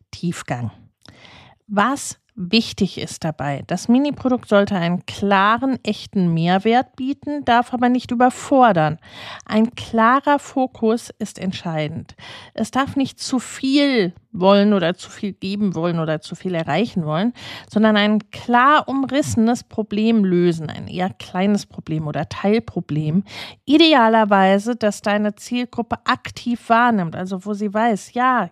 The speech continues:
ja, das will ich oder jo, das Problem hab ich. Und es sollte auf dein Ham-,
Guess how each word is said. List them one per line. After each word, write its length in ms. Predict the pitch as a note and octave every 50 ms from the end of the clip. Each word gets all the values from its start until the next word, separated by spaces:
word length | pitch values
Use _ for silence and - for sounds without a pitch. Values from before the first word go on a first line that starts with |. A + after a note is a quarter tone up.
| _
ja, 280 | - G#3+ A3+ B3+ A#3+ G3
das 340 | - - G#3 G#3+ - - -
will 200 | G#3+ B3+ C4+ A#3+
ich 220 | E3 D3 - -
oder 380 | A#2 C3 - E3 D#3+ - - -
jo, 540 | G#3 A3+ A#3+ B3 B3+ C4+ D4 D4+ C#4 G#3 F3
das 220 | - A3 A#3 -
Problem 500 | _ - - G#3+ - G#3 G#3+ A3 G#3 G3
hab 180 | - G#3 - -
ich. 260 | - - - - - _ - - - - - - - - G#3+ G#3 _
Und 400 | - A#3 A#3 A#3+ B3 C4+ B3 - -
es 220 | A3+ G#3+ - -
sollte 500 | - G#3 A#3 B3 C#4 - - C#4 C4 -
auf 220 | - A3 - -
dein 260 | - G#3 G3+ F#3+ - -
Ham-, 200 | G#3+ A#3 B3+